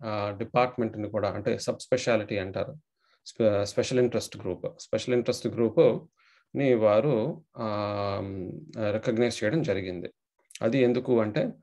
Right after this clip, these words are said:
ముఖ్యంగా అమెరికాలో జరుగుతున్నటువంటి రీసెర్చ్, స్పిరిచువల్ రీసెర్చ్‌ని ఆధారంగా తీసుకుని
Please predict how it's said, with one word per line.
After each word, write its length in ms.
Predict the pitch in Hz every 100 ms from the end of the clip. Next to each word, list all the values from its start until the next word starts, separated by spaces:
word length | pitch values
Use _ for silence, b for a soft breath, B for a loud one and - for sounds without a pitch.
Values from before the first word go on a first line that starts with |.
| b b -
ముఖ్యంగా 360 | 113 135 135 113
అమెరికాలో 540 | 120 147 143 139 131
జరుగుతున్నటువంటి 1080 | 117 113 117 113 110 110 107 107 110 110 165 _ _ - 113
రీసెర్చ్, 560 | 117 - 135 - 101
స్పిరిచువల్ 480 | - 117 120 - 127
రీసెర్చ్‌ని 600 | 113 123 110 - 143 214
ఆధారంగా 560 | 104 101 110 110 110 98
తీసుకుని 480 | 104 104 139 185